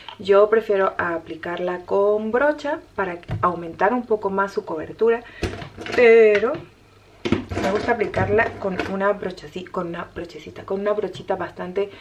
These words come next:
fluffy, algo así como medio kabuki, eh, porque no es una, una base muy densa, entonces nada. Estos pinceles que voy, que voy a estar usando, la mayoría, la mayoría son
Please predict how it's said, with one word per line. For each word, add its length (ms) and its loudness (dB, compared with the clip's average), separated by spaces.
fluffy, 400 4
algo 180 2
así 220 -2
como 220 -4
medio 260 -8
kabuki, 480 -4
eh, 560 2
porque 240 4
no 140 2
es 80 -6
una, 380 4
una 200 4
base 240 4
muy 220 -2
densa, 420 -2
entonces 600 -14
nada. 260 -16
Estos 320 4
pinceles 520 2
que 160 -4
voy, 180 -4
que 140 -6
voy 100 -2
a 40 -2
estar 220 0
usando, 480 -2
la 240 6
mayoría, 560 4
la 100 2
mayoría 640 -2
son 640 0